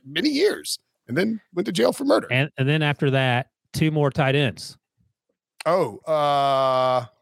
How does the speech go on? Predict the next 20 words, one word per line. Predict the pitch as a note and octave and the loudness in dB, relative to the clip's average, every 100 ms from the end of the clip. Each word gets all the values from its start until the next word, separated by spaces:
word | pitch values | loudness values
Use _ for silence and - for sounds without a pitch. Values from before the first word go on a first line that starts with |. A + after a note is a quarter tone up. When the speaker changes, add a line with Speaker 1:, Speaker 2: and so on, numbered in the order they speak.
| _ _ _ _ _ _ _ _ _ _ | _ _ _ _ _ _ _ _ _ _
Speaker 2:
One | C#3 E3 | -2 -2
from | D3+ D3 | -2 -2
early | C#3+ D3+ D#3 | 0 0 0
in | D3 | -2
the | |
career | C3+ C#3 C3+ | -2 0 0
and | B2+ | 0
the | |
one | B2 D#3 | 0 0
Speaker 1:
yeah, | D#3+ D3+ | 2 0
Speaker 2:
from | C#3 | -2
Speaker 1:
it's, | - | 0
uh, | D3 C3+ | -2 0
the | D3 | 0
early | D#3+ F#3+ F#3+ | 0 0 2
one | E3 D3+ | 2 0
is, | C#3+ C3 | 0 0
um, | C#3 B2+ B2 B2 | 2 2 0 -2
oh | D3+ C3 | -2 -2
my | F#2+ | -4